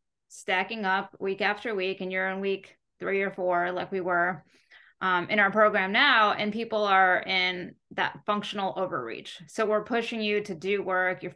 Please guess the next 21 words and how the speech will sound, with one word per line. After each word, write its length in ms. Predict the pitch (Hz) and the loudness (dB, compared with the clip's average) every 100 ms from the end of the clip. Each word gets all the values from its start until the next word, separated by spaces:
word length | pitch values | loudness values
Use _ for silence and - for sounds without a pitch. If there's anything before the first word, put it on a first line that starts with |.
| - | -6
feeling 320 | 220 214 208 | -2 0 -2
the 80 | 202 | -4
fatigue, 640 | 202 202 185 185 185 170 _ _ - _ | -6 -4 -4 -2 -6 -10 _ _ -20 _
but 120 | - 196 | -2 0
we're 80 | |
still 320 | 190 - 180 180 | -2 -4 -4 -4
training 520 | 175 - - - 156 _ _ _ - | -8 -10 -10 -12 -16 _ _ _ -10
before 300 | 185 180 180 | -6 -2 -2
we 120 | - | -4
rest. 440 | - - - - _ _ _ _ | -8 -10 -12 -18 _ _ _ _
What's 360 | 208 240 262 - | 0 0 0 0
that, 360 | 302 277 - - _ _ _ _ | 2 4 2 -4 _ _ _ _
what 320 | - 208 233 240 | -4 2 4 6
is 200 | 285 277 | 4 4
that 300 | 294 - 196 | 4 4 0
line, 580 | 196 185 196 196 190 | 0 2 2 2 0
and 120 | 180 196 | -2 -4
how 400 | 190 196 214 226 | 0 4 4 4
do 140 | 208 | 0
you 320 | 196 185 208 | -4 0 0
use 680 | 214 196 190 185 180 - | 2 0 0 -2 -6 -10